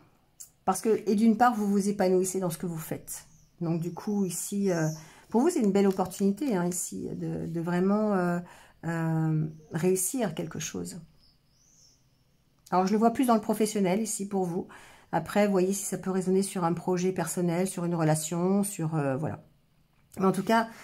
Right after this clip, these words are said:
on sent que vous prenez des décisions. Vous êtes... Euh, vous êtes très... Vous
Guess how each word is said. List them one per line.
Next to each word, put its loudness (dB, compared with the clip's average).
on 2
sent 0
que 4
vous 4
prenez 0
des 2
décisions. -2
Vous 0
êtes... -2
Euh, 4
vous 0
êtes -2
très... 2
Vous 0